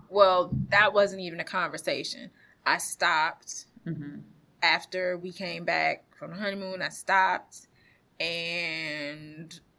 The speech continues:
Speaker 1: we started trying.
Speaker 2: Right.
Speaker 1: Um,
Speaker 2: And I
Speaker 1: yeah,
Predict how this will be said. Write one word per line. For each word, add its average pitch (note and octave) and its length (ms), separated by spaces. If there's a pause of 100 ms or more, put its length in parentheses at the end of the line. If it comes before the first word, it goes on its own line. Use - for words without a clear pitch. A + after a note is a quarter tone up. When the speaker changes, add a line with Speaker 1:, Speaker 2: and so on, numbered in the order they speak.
Speaker 1:
we F#3+ 160
started D#3 400
trying. D3 500 (260)
Speaker 2:
Right. D3+ 280 (800)
Speaker 1:
Um, F#3 300
Speaker 2:
And - 120
I - 20
Speaker 1:
yeah, D#3 360